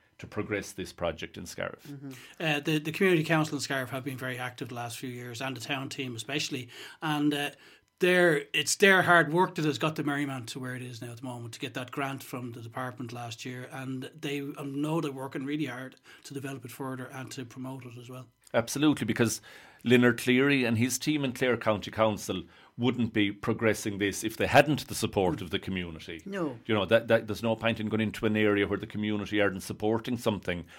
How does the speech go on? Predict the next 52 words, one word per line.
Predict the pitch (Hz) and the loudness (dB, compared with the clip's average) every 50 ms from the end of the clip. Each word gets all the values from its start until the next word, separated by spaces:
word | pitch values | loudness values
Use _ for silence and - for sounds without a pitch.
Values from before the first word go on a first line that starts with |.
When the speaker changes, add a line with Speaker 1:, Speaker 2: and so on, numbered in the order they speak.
| - - - | -20 -8 0
Speaker 1:
Or, | 98 98 98 98 98 | 2 2 2 2 0
you | 120 123 | 0 2
know, | 120 107 95 95 | 2 2 0 -4
so, | - - - 98 92 92 95 | -4 0 0 0 0 0 -4
so | - - 107 98 92 - | -6 -4 -4 -4 -4 -4
you're | 113 110 104 110 | 0 2 4 6
right, | 117 120 117 104 - 110 | 8 8 6 6 4 2
Owen, | 95 92 90 87 90 87 - | 2 2 0 -2 -4 -6 -4
they | - | -2
have | 92 92 90 | -2 -2 -2
been | 92 95 92 | -2 -2 2
very, | 87 104 101 104 101 92 - - - - - - - _ | 4 4 4 4 2 0 -2 -6 -14 -20 -20 -20 -16 _
um, | - 101 98 95 90 90 87 87 85 - _ - - - - - - - - - _ _ _ _ _ _ _ | 0 2 4 4 2 0 -4 -8 -12 -14 _ -20 -20 -20 -20 -20 -20 -20 -20 -20 _ _ _ _ _ _ _
progressive | - 117 107 - 110 98 - - 120 117 113 110 - - - | 2 2 6 6 6 4 6 6 4 4 4 2 -4 -10 -4
and, | 98 98 95 95 95 92 87 | -2 -2 -2 -2 -2 0 2
um, | 98 95 92 95 101 | 4 4 4 2 2
active | 107 117 110 113 - - 104 92 80 - | 0 0 0 0 -4 -4 -4 -4 -4 -6
in, | 98 95 95 | -6 -6 -6
in | - 107 101 95 | -6 -6 -6 -2
bringing | 87 101 95 95 92 | -2 -2 -2 -2 -4
this | 87 92 82 - | -4 -4 -6 -4
project | - - 95 87 80 87 82 - | -4 -2 -2 -2 -4 -8 -10 -10
to | 90 | -8
where | 85 90 87 87 | -6 -4 -4 -4
it | 82 | -6
is | 87 85 - | -8 -10 -10
today. | - - - | -8 -2 0
Speaker 3:
And | - 175 | 2 2
it's | - - | 2 2
not | - - | 0 2
the | 165 165 | 2 4
only | 175 175 175 | 6 6 6
project | 170 - 165 151 147 139 143 120 | 4 4 2 2 2 0 -4 -6
that | - 117 - | -8 -8 -6
lands | 135 135 131 135 127 | -8 -8 -8 -8 -8
on | 131 135 | -8 -8
Leonard | 139 139 135 135 127 - | -8 -8 -8 -10 -12 -10
Cleary's | - - 147 135 135 135 123 | -6 -6 -4 -4 -4 -6 -8
desks | 113 139 135 131 - - - | -8 -8 -8 -6 -8 -8 -8
either, | 127 139 143 143 135 | -8 -6 -6 -6 -8
so | 117 - 135 131 | -8 -8 -8 -6
it's | 139 131 127 - - | -6 -8 -8 -8 -4
really | 135 147 160 170 180 175 170 | -2 2 4 4 4 4 2
important | 147 127 - 151 147 156 - 131 117 120 - - - - _ | 0 0 -2 -2 -2 -2 -4 -10 -14 -14 -18 -20 -20 -20 _
that | - 131 123 | -14 -12 -12
the | - | -12
Community | 110 - 131 135 135 123 120 | -10 -8 -8 -8 -8 -10 -10
Council | 113 127 123 123 117 - 120 | -10 -10 -10 -10 -12 -14 -14
and | 123 127 120 | -12 -12 -12
the | 113 | -12
town | - 131 123 127 | -10 -12 -10 -10
team | 131 - 131 123 123 120 117 | -10 -10 -10 -10 -10 -12 -14